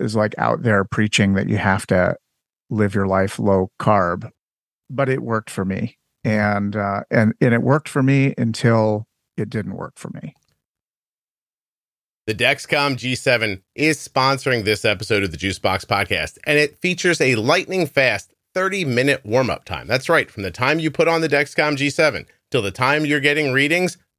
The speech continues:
Speaker 2: thirty minutes. That's pretty great. It also has a twelve-hour grace period, so you can swap your sensor when it's convenient for you. All that on top of it being small, accurate, incredibly wearable, and light.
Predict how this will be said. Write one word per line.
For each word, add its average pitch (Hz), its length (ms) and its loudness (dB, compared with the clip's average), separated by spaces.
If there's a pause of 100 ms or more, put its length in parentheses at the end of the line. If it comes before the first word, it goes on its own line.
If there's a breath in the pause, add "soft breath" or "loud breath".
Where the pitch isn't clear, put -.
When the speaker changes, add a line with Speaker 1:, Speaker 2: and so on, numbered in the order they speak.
(280)
Speaker 2:
thirty 123 340 2
minutes. 104 600 -4 (560)
That's 117 420 0 (160)
pretty 92 240 -2
great. 82 300 -4 (240)
It 127 60 0
also 160 280 2
has 123 300 0 (160)
a - 80 0
twelve-hour 127 640 2
grace 117 320 -2
period, 60 420 -8 (140)
so - 120 -4
you 147 100 0
can 151 160 0
swap 156 380 0
your 135 120 -2
sensor 139 520 0
when 156 140 2
it's 165 140 -2
convenient 101 640 0
for 123 140 -2
you. 123 380 2 (600)
All 143 220 4
that 131 200 2
on 117 140 -2
top 117 240 0
of 113 80 -6
it 107 100 -8
being 117 220 0
small, 131 640 2
accurate, 127 560 0 (320)
incredibly 123 640 -2
wearable, 127 560 2
and 92 140 -2
light. 135 340 2